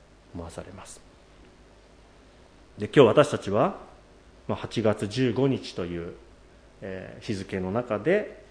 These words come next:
この日の礼拝を捧げています。先ほど国部長老の祈りの中にあった通りですね。で、千九百四十五年、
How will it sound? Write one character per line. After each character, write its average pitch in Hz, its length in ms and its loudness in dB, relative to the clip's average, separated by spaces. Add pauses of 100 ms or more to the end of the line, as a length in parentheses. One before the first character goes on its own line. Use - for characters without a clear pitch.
こ - 100 -4
の 98 80 -2
日 95 120 -4
の 87 120 -4
礼 92 160 -2
拝 92 320 -8
を 202 260 -2 (120)
捧 - 280 -8
げ 85 100 -10
て - 140 -16
い - 40 -12
ま 101 140 -14
す。 - 240 -18 (420)
先 - 220 -8
ほ 90 60 -4
ど 95 260 -4 (160)
国 98 220 -6
部 87 60 -10
長 90 120 -6
老 101 100 -6
の 202 100 4
祈 131 160 6
り 104 80 0
の 101 80 0
中 98 220 -4
に 90 60 -2
あ 95 60 0
っ - 40 -6
た - 120 -12
通 104 200 -2
り 85 60 -8
で - 80 -14
す - 120 -18
ね。 160 160 -10 (1200)
で、 147 60 -4
千 165 200 8
九 160 100 4
百 131 160 4
四 156 240 6
十 110 200 -2
五 101 140 -4
年、 127 260 2